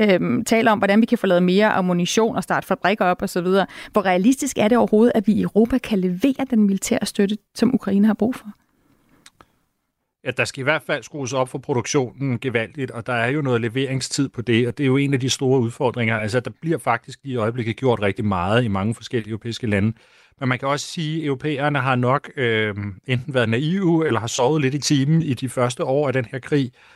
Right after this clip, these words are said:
Speaker 2: og har troet, at krigen stopper lige om lidt, så det var måske ikke nødvendigt at lave de her investeringer. Og så derfor så står vi nu et sted, hvor russerne har halvandet års forspring i at få skruet op for deres produktion, og vi,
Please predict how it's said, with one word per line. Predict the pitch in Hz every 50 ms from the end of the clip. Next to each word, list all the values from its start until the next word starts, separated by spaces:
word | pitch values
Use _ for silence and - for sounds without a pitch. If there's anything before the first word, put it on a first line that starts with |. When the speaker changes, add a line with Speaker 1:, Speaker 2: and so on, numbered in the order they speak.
| _ _
Speaker 2:
og | - 127
har | - 131
troet, | - - - 151 139 143 139
at | 131 -
krigen | - 151 127 120
stopper | - - 139 120 123 139 143
lige | 120 123 127
om | 117 110
lidt, | 113 143 170 - _ _ _ _ _ _ _
så | - - - 143 120 -
det | 143 131 120
var | 127 120 113 110 101 - _ _
måske | 139 123 - - 143
ikke | 127 120 127
nødvendigt | 143 127 113 131 135 143 143 143 123
at | 123 110
lave | 104 101 95 110
de | 104 - 117 101
her | 107 117
investeringer. | 107 101 104 101 104 - - - 104 95 104 104 101 110
Og | 110 101 110 113
så | - 147
derfor | 123 147 135 - - 139
så | - 143
står | 127 - - 160 143 147
vi | 127 120 135
nu | 117 120 127 123 139 139 143 -
et | 113 110
sted, | - - - 123 123 131 139 127
hvor | 123 139 120 117
russerne | - - - 139 123 120 - 160 147 127 120
har | 120 110 127 127
halvandet | 117 120 123 120 110 107 120 139
års | 135 123 113 110 -
forspring | - 120 104 117 113 - - 131 117 110 131
i | 139 131
at | 123
få | -
skruet | 127 - - 139 120 110 117
op | 110 110 -
for | -
deres | 120 - 117 135 165 -
produktion, | - 156 139 123 - - - 143 131 120 123
og | 139 117
vi, | 113 127 131 120 113